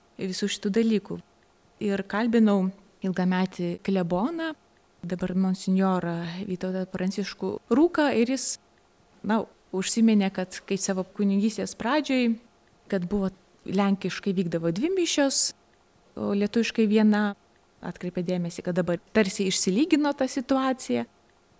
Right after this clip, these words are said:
ir kad buvo gana biedna parapija, nes, na, žmonės kukliai galėdavo skirt tų lėšų.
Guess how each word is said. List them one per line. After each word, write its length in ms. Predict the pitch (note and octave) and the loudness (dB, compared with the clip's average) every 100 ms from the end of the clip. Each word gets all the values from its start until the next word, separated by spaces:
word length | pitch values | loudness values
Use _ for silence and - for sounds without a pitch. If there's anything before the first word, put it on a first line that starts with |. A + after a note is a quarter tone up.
| - | -6
ir 140 | G3 | -2
kad 160 | - F3+ | 0 0
buvo 240 | G3 G3 F#3 | 2 2 4
gana 500 | F#3+ F#3+ F#3+ F3+ F3+ - _ | 4 4 2 0 -4 -12 _
biedna 520 | F#3+ E3+ F#3 D4 F4 F4+ - - | -4 -2 0 0 -2 -8 -8 -2
parapija, 800 | A#3+ B3+ C4+ - B3+ A#3 A#3 A#3 | 0 2 0 2 4 6 4 4
nes, 420 | A3+ G#3 F#3+ - - - _ _ _ _ - | 4 2 -2 -4 -4 -12 _ _ _ _ -10
na, 180 | A3 - G#3 G#3 G#3+ | -8 -8 -10 -12 -2
žmonės 420 | G#3+ G3+ G3+ G3 | 0 2 0 -2
kukliai 320 | - A3 F#3+ F3+ _ _ - | -2 -2 -2 -4 _ _ -4
galėdavo 480 | F#3+ F#3+ F3+ F3 F3 | 0 0 -2 -2 -4
skirt 320 | - F#3+ - - | -4 -6 -6 -4
tų 140 | F#3+ | -2
lėšų. 420 | F#3+ G#3 - C4 | 0 -2 -4 -8